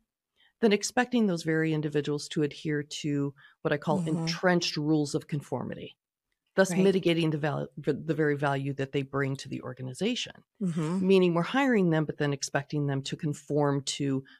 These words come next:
Speaker 1: the culture or to the actions or to the values and behaviors of the organization. So give us your expert thoughts on how companies can increase their chances with diverse candidates,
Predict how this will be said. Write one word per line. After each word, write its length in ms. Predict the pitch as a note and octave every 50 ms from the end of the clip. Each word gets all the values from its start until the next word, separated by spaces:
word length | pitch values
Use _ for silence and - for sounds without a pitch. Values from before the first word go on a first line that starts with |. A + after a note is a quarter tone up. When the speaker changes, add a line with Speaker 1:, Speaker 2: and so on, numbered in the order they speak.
| _ -
Speaker 1:
the 80 | D#3+
culture 640 | D#3+ - - - C#3+ C3+ - - - A#2 A2 - - -
or 340 | C#3+ D3 C3+ C3 C3 C3 C3+
to 160 | C#3 - D3
the 100 | - C#3 -
actions 540 | C3+ C#3 C3+ - - - C#3 B2+ B2 B2+ -
or 100 | C3 C3
to 160 | C3 - C#3+
the 60 | C#3 C3
values 400 | C#3 C#3 C3+ C3 C3+ C3+ - C3+
and 80 | C3
behaviors 480 | C3+ C#3 C#3 D3 C#3 C#3 C#3 C3+ - -
of 100 | B2+ -
the 100 | - -
organization. 680 | - C3+ - B2+ C3+ D3+ - - D4 E4+ E4+ - - - - _ _ _ - - - - - _ _ _ _ _
So 180 | - - D#4
give 200 | C#4 - - B4+ C5
us 180 | C5 - -
your 80 | C#4+ - -
expert 400 | - F3+ - - - - - - -
thoughts 340 | D3+ D3 C#3+ C#3 - - - -
on 460 | C#3+ D3+ D3 D3 D3 C#3+ C#3 C#3 C#3 - _ _ - - _ _ _ _ _ - - -
how 340 | - - - C#4+ D#4+ F4
companies 580 | F4 - - A3+ G3+ F#3 - F3+ E3 D#3+ D#3 -
can 180 | - - E3 -
increase 440 | - C#3+ C#3 - - C#3+ C#3+ C#3
their 160 | - - D3 C#3+
chances 720 | - - - C#3+ D3 - - - - C3 C3 C3 - -
with 540 | - E3 D#3+ E3 G3 G#3 A3 G#3+ - - -
diverse 380 | E3 E3 C3+ C#3 C3 C3+ - -
candidates, 560 | - C#3+ D3+ C#3+ C#3 C3+ C3+ C3+ C3+ - -